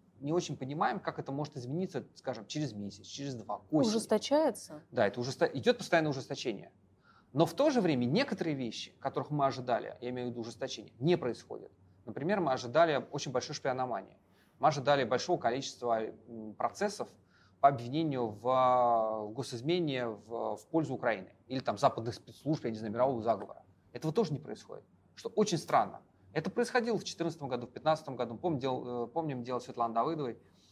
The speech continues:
Speaker 1: которое удалось отбить там, там каким-то чудесным образом, по, по большому счёту. Сейчас этого нет.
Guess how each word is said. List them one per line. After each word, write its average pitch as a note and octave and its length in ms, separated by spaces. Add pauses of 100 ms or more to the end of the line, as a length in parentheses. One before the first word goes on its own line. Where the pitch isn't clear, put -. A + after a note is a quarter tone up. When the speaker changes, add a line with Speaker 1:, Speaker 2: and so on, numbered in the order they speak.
(260)
Speaker 1:
которое C3 260
удалось B2 320
отбить B2 360
там, G#2 380 (720)
там G#2 220 (100)
каким-то A2+ 380
чудесным B2 440
образом, B2 360
по, - 100 (100)
по A2 80
большому G#2 380
счёту. - 320 (200)
Сейчас A#3+ 340
этого A#2+ 180
нет. B2 300